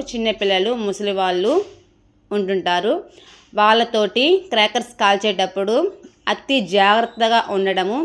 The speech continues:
చాలా ముఖ్యమైన విషయము. చాలా చూస్తుంటాము న్యూస్‌ల్లో కానీ, పేపర్లో కానీ, దీపావళి అయిన మరుసటి రోజు "ఫలానా చోట అక్కడ ప్రమాదం జరిగింది, ఇక్కడ ఇలా జరిగింది" అని. అటువంటి వాటికి తావు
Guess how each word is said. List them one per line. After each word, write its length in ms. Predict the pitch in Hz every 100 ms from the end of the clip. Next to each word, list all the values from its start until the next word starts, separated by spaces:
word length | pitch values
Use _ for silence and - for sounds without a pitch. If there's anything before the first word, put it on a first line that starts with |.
| 349 -
చాలా 300 | 196 180 196
ముఖ్యమైన 540 | 208 185 - 208 202 202
విషయము. 580 | 180 175 175 170 160 156 - _ _ _ _ _ _ _ _ _ _ _ _ -
చాలా 340 | 240 226 240 254 247 - -
చూస్తుంటాము 680 | 233 226 233 202 185 175 170 -
న్యూస్‌ల్లో 480 | 208 214 208 208 196
కానీ, 400 | 190 190 190 202 196 175 -
పేపర్లో 460 | 208 202 196 190 185
కానీ, 340 | 180 175 175 -
దీపావళి 460 | - 202 220 208 208
అయిన 160 | 196 196
మరుసటి 440 | 190 180 196 190
రోజు 280 | 190 180 226 294
"ఫలానా 380 | - 185 185 180
చోట 260 | - 190 185
అక్కడ 260 | 190 190 185 185
ప్రమాదం 400 | 180 185 180 185
జరిగింది, 520 | 175 175 175 175 175 180
ఇక్కడ 260 | 170 180
ఇలా 180 | 185 175
జరిగింది" 480 | 165 175 170 175 170
అని. 180 | 165 262 392 - - - -
అటువంటి 600 | 190 190 220 208 202 202
వాటికి 440 | 196 190 208 233 262 220
తావు 280 | 196 208